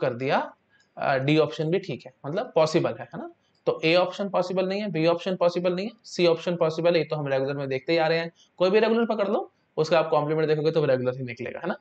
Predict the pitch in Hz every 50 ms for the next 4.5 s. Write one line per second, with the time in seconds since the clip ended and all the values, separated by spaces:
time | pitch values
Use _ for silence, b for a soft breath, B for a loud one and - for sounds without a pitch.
0 | - - 151 147 147 156 160 156 - - 170 165 165 160 170 165 170 151 156 160
1 | 165 175 170 170 160 156 160 156 143 143 170 190 185 180 165 165 165 165 165 156
2 | - 143 147 165 170 170 - 165 160 - 143 139 143 147 147 147 147 147 165 170
3 | 160 143 139 139 139 135 135 131 131 131 135 135 135 143 151 147 139 135 123 -
4 | - 120 117 123 127 113 117 135 135